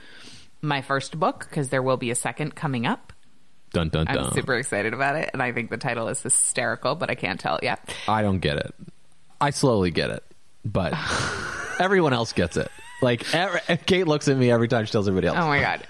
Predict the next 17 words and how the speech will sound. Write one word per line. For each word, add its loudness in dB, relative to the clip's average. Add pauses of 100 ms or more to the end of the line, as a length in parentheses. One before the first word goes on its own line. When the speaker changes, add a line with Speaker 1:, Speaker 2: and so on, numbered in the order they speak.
(120)
Speaker 2:
It's 2
pretty 2
good, 0
though. 0 (420)
Speaker 1:
So 2
stay 2
tuned. 0 (160)
But 0 (120)
the 4 (480)
process 2
when 0
I 2
was 0
writing 2
my 2
book, 0
like, 2